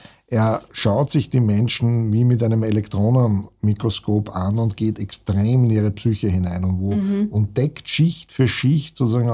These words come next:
Speaker 1: warum sind Menschen so, wie sie sind. Es gibt ja bei ihm nie strahlende Helden, es gibt aber auch nicht die ganz Bösen, sondern es
Speaker 2: Mhm.
Speaker 1: gibt einfach diese Differenziertheit und das gefällt mir beim Jonathan,
Speaker 2: Mhm.
Speaker 1: äh, Franzen sehr, sehr, äh,
Speaker 2: Ja.
Speaker 1: sehr, sehr gut.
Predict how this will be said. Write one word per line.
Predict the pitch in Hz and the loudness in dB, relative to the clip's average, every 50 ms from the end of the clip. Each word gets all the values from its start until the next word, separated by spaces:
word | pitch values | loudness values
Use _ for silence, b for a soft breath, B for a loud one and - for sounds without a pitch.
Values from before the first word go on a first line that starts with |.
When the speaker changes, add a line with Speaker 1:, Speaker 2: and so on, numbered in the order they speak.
| 113 107 101 | 0 0 0
Speaker 1:
warum | 104 117 117 113 107 131 147 151 160 | 2 2 2 2 4 4 4 4 4
sind | 147 - 139 135 127 104 - | 2 2 0 0 0 0 0
Menschen | 110 107 113 113 - - 117 | 0 0 0 0 -2 -2 -4
so, | 104 - - 120 120 120 117 | -4 -2 0 2 2 4 4
wie | 120 120 | 2 2
sie | 104 - - 107 | 0 0 -2 -2
sind. | - - 104 110 143 214 202 - b b b b b b b b b _ | -2 -2 -2 0 0 0 0 -2 b b b b b b b b b _
Es | - - | -20 -6
gibt | - 120 104 - | -6 -4 -4 -2
ja | - 110 | -2 -2
bei | 95 110 107 | -2 0 0
ihm | 104 104 | 2 2
nie | 110 113 123 | 2 2 0
strahlende | 123 - - 98 101 101 107 110 113 101 101 101 | 0 -2 -2 -2 -2 0 0 0 0 0 0 0
Helden, | 90 90 95 107 131 147 - 131 | 0 0 0 -2 -2 0 0 -2
es | 98 - | -2 0
gibt | - 107 - - | -2 -4 -2 -2
aber | 104 101 101 | -2 -2 0
auch | 98 - | -2 -2
nicht | 123 110 - - | -4 -4 -4 -4
die | 120 | -6
ganz | 104 104 95 101 104 - | -4 -2 -2 -2 -4 -4
Bösen, | - - 95 95 98 113 127 139 156 139 | -6 -4 -2 -2 0 0 0 0 0 0
sondern | 113 120 113 113 113 117 117 | 0 -2 -2 -2 0 0 0
es | 113 - 113 | -2 -2 -2
Speaker 2:
Mhm. | |
Speaker 1:
gibt | 117 117 - - | -4 -6 -6 -8
einfach | 120 110 104 - 110 98 | -8 -8 -6 -6 -6 -6
diese | - - 110 101 113 104 | -4 -4 -2 -2 -2 -2
Differenziertheit | 101 117 107 - - 110 107 107 101 - 117 120 123 107 104 95 | -2 -2 -4 -2 -2 0 0 0 0 0 0 0 0 0 0 0
und | 98 98 95 | 0 0 0
das | 104 95 | -2 -4
gefällt | - - 104 98 | -2 -4 -2 0
mir | 101 104 98 | 0 0 -2
beim | 101 107 101 98 | -2 -2 -4 -2
Jonathan, | - 107 104 104 107 101 - 110 104 98 - - - | -2 -2 -2 -2 -2 -2 -2 -2 -2 -2 -2 -4 -2
Speaker 2:
Mhm. | 247 254 269 285 294 285 | 0 2 2 2 0 0
Speaker 1:
äh, | 101 95 95 95 95 | -2 -2 0 0 -2
Franzen | - - 101 92 95 101 - - - 95 90 | -2 -4 -2 0 0 0 0 -2 -2 -2 -2
sehr, | - - 98 90 90 | -2 -2 -4 -4 -4
sehr, | 87 - 98 92 92 90 90 85 - - - | -4 -4 -4 -4 -2 -4 -4 -6 -8 -8 -6
äh, | 95 92 90 - | -6 -4 -4 -4
Speaker 2:
Ja. | 240 - 87 87 87 - 87 92 92 92 90 90 90 90 | -4 -6 -6 -10 -12 -14 -12 -12 -10 -10 -10 -10 -10 -10
Speaker 1:
sehr, | - - 92 87 | -6 -4 -4 -4
sehr | 85 90 90 | -4 -4 -6
gut. | 90 - 92 87 - - | -6 -6 -8 -8 -8 -10